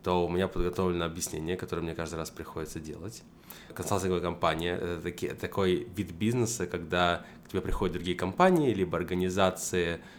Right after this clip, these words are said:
нон-профиты, там, например, или, может быть, даже правительство, с какими-то вопросами, э, могут быть стратегические или тактические больше, и ты делаешь какие-то анализы. В общем, наёмные мозги, которые п-, помогают, э, принимать решения,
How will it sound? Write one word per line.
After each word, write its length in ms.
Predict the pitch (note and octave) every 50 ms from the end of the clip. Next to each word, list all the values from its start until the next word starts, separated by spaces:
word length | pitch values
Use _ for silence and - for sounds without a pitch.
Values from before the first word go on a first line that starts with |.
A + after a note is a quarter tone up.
| - - - -
нон-профиты, 640 | - F2 F2 E2+ E2 - F#2 F2 D#2+ - - -
там, 200 | E2 - E2 E2
например, 480 | E2 D#2+ - - D#2+ E2 D#2+ D#2+ D#2+ D#2
или, 440 | - D#2+ F2 D#2+ D#2 D2+ D2 D2 D#2+ - - -
может 240 | D#2 D#2+ D2+ D2+
быть, 80 | - D2+
даже 140 | D#2 D2+ D2+
правительство, 800 | - F2+ F2+ G#2+ D3 D#3 D3+ C#3 - - - A2+ G#2+ G2+ - - - - - - - - -
с 80 | - -
какими-то 340 | F#2+ - G#2+ G#2 G2 -
вопросами, 640 | F#2 F#2 F#2 - - F#2 F2 - - E2+ D#2+ D#2 - - - - - - -
э, 140 | F2 F2 E2+
могут 340 | E2 E2+ F2+ F2+ E2+ F2 D#2
быть 160 | D#2 D#2+ -
стратегические 760 | - F#2 E2+ - F#2 F2 G#2 - - - - - - E2+ D#2+
или 100 | E2 E2+
тактические 640 | E2 - F2+ - - - - - - - - B2 A#2
больше, 500 | G#2+ A2 G#2+ G#2 - - - G2 F2+ - - - - - - - - - - - - - -
и 640 | G2+ G2+ G2+ G2+ G2 G2 G2 F#2+ G2 F#2+ F#2 - -
ты 80 | - A#2
делаешь 260 | G2+ G#2 G2 F2+ -
какие-то 280 | - A2 - - G#2+
анализы. 800 | G#2+ A#2 C#3+ D#3+ D#3+ D#3 D3+ C3 A#2+ B2 B2+ A#2+ A#2 A2 G#2 - - - - - -
В 80 | -
общем, 400 | B2+ A#2+ - - A#2+ G#2+ A2 - - - - - - - -
наёмные 560 | - G#2 A2 A#2+ C3+ D3+ D3 C#3 C3 B2 A#2
мозги, 460 | A2 G#2+ A2 A2 G#2+ F#2+ E2 D#2 D2+ - - -
которые 360 | - G2+ - A#2+ B2 C3 A#2+
п-, 180 | A#2 - - F#2+
помогают, 840 | - - - - F#2+ G2 G2 F#2 A2 A#2 B2 A#2+ A2 - - - -
э, 240 | F#2 F2+ F2 F2
принимать 440 | F2 - G#2 F#2+ G#2 G2+ G2 F#2 -
решения, 600 | F#2 F#2 F2 - - E2+ D#2 D#2+ F2+ B2+ E3 F#3